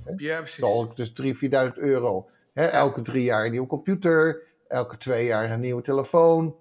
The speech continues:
Speaker 2: Ja, ja.
Speaker 1: Eh, d-, er zwemmen er nog wat iPads en, eh, andere dingen tussendoor.
Speaker 2: Ja, earbuds.
Speaker 1: En dat, maar dat, dat gev-, daar geef je dus enorm veel geld aan uit. En de content waar, eh, waarmee je ervan geniet,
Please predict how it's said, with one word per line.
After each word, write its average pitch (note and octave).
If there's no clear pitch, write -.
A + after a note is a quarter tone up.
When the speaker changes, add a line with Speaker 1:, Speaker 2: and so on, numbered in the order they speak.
Speaker 2:
Ja, F3+
ja. C3+
Speaker 1:
Eh, B2
d-, -
er B2
zwemmen C3+
er B2+
nog C3+
wat C3
iPads D3
en, A#2+
eh, A#2+
andere D3+
dingen D3+
tussendoor. D#3
Speaker 2:
Ja, G3
earbuds. E3+
Speaker 1:
En E3
dat, D#3+
maar D3+
dat, D#3
dat D3
gev-, B2
daar F#3
geef E3+
je C#3
dus C3+
enorm C#3
veel C3
geld D#3+
aan C#3
uit. G#2
En C#3
de C3
content E3+
waar, B2+
eh, B2+
waarmee C3
je C3
ervan B2
geniet, D#3+